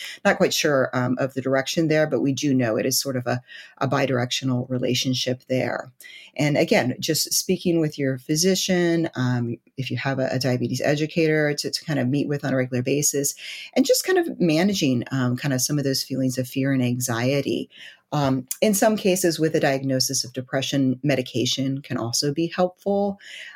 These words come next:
Um, but hopefully feeling like you've got people, you know, in your corner, on your team to help you manage this disease, I think can go a long way with, um, help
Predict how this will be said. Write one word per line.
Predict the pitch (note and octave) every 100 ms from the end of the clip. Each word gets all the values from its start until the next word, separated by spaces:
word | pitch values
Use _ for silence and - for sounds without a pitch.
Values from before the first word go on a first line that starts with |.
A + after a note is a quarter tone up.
| -
Um, | C#3
but | C3+
hopefully | D3+ E3 D#3+
feeling | D#3 D3+ C#3
like | C3
you've | C#3
got | B2+ B2 -
people, | C#3 C3 C3 B2+ -
you | C#4
know, | B3
in | G#3+
your | F#3+
corner, | - F#3+ F3+ E3+
on | C3+
your | B2+
team | B2+ - E3+ E3+ E3+
to | E3+
help | E3 D#3+
you | D#3+
manage | D#3 D#3 D#3 -
this | D3+ -
disease, | D3+ D3+ D3+ D3 - - - - -
I |
think | D3+ C#3+
can | D3
go | C#3 C#3
a | C3+
long | C3 B2+ C3
way | C3 A#2+
with, | B2+ B2+ B2+
um, | C3 A#2
help | B2+ C3 B2